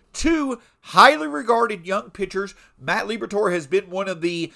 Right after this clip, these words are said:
uh, high, more, uh, one of the higher rated pitchers in the minors over the past few seasons, while Spencer Strider is arguably one of, in my opinion, one of the two or three favorites for the National League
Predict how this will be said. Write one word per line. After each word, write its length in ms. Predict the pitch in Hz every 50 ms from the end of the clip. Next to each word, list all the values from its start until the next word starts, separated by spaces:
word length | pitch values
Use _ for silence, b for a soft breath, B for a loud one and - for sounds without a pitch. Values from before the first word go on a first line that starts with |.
| b b b
uh, 220 | - 147 143 117
high, 280 | 104 - - 170 156 -
more, 320 | 151 170 185 196 - -
uh, 340 | - 135 135 - - - 139
one 140 | 139 160 170
of 80 | 151
the 80 | 143 131
higher 320 | - - 202 233 247 226
rated 300 | 208 208 202 202 180 175
pitchers 400 | - 220 214 - 208 196 170 180 - _
in 240 | - 175 214 220 226
the 80 | 214 202
minors 480 | 170 180 175 180 190 208 226 226 - - -
over 160 | 175 180 175
the 80 | 160 156
past 300 | - 180 196 190 - -
few 120 | - 185
seasons, 540 | 165 - - 208 208 196 202 214 208 190 B B B B B B
while 220 | - 151 147 143
Spencer 480 | - - - - 226 - - 185 165 -
Strider 640 | - - - - 226 226 233 - 190 170 165 147 B B B B
is 180 | 143 139 139 - -
arguably 840 | 165 196 240 233 185 185 180 170 160 143 143 156 160 160 156 143 b b b b b
one 260 | - 127 170 202 208
of, 140 | 202 175 160
in 80 | 151
my 200 | 143 170 208 254
opinion, 600 | 269 226 - - 175 175 165 170 165 151 156 147 - -
one 280 | - 120 113 143 190 202
of 80 | 170 147
the 60 | 143
two 380 | - - - 214 240 233 220
or 220 | - - 156 147 143
three 560 | 139 - - 196 202 202 196 190 185 170 b b b b
favorites 680 | - - - 208 220 233 208 143 143 135 - - - b b b b b
for 140 | - 170 170
the 100 | 151 160
National 560 | 147 156 160 175 175 - - - 165 156 156
League 420 | 165 170 156 135 127 117 127 b